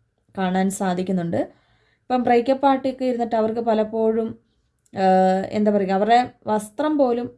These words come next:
അവർക്ക്, ഏഹ്, ശ്രദ്ധിക്കാൻ സാധിക്കുന്നില്ല. ഒരുപാട് എന്താ പറയുക, നീറ്റായിട്ട്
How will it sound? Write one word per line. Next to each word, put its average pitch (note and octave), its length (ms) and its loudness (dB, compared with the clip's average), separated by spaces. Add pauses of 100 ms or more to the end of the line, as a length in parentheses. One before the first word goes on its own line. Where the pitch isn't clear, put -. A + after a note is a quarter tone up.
(120)
അവർക്ക്, A3 440 -2 (360)
ഏഹ്, G3 320 0
ശ്രദ്ധിക്കാൻ G3+ 560 -2
സാധിക്കുന്നില്ല. F#3+ 640 -4
ഒരുപാട് G#3+ 560 0 (1040)
എന്താ G3 200 -2
പറയുക, F#3 220 0
നീറ്റായിട്ട് A3 840 0